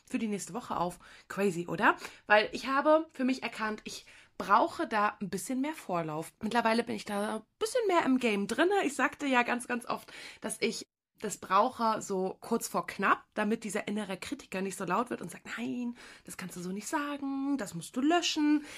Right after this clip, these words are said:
das darfst du, ja, oder das musst du anders sagen“, ja, kennst du ja bestimmt, diese innere Stimme, die so sagt, „Oh Gott, was sollen nur die anderen denken?“ Und deswegen hatte ich das ja jetzt meistens immer erst kurz vor knapp aufgenommen, damit ich, ja, mir bloß nicht allzu viele Gedanken machen kann. Aber mittlerweile bin ich so im Flow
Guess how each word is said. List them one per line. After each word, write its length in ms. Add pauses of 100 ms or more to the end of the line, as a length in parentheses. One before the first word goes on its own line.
(100)
das 180
darfst 360
du, 180 (320)
ja, 220
oder 140
das 180
musst 200
du 60
anders 320
sagen“, 300
ja, 160
kennst 300
du 60
ja 120
bestimmt, 340
diese 140
innere 320
Stimme, 320
die 80
so 120
sagt, 220 (280)
„Oh 80
Gott, 160
was 140
sollen 200
nur 120
die 140
anderen 320
denken?“ 380 (360)
Und 420
deswegen 340
hatte 140
ich 40
das 160
ja 80
jetzt 240
meistens 640
immer 240
erst 280
kurz 300
vor 140
knapp 320
aufgenommen, 500 (360)
damit 320
ich, 220 (340)
ja, 180
mir 160
bloß 300
nicht 180
allzu 280
viele 200
Gedanken 360
machen 240
kann. 200
Aber 160
mittlerweile 460
bin 140
ich 140
so 180
im 100
Flow 380